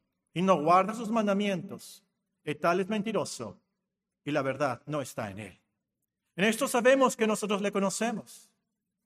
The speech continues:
si guardamos sus mandamientos. El que guarda su palabra, en este verdaderamente el amor de Dios se ha perfeccionado. Por esto sabemos que estamos en él.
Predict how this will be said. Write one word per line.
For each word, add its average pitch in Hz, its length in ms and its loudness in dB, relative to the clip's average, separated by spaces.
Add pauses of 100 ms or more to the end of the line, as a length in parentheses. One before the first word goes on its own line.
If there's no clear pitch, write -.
(140)
si 185 60 -4
guardamos 220 480 2
sus 233 160 -6
mandamientos. 240 960 -6 (1160)
El 277 280 -2
que 277 60 2
guarda 233 300 4
su 262 140 0
palabra, 214 720 2
en 220 100 6
este 247 240 2
verdaderamente 233 640 4
el 226 60 2
amor 208 240 2
de 208 80 0
Dios 240 260 2
se 302 100 0
ha 240 80 4
perfeccionado. 226 880 -2 (760)
Por 254 120 6
esto 247 180 0
sabemos 262 400 2
que 277 80 -2
estamos 294 480 2
en 226 80 2
él. 165 240 2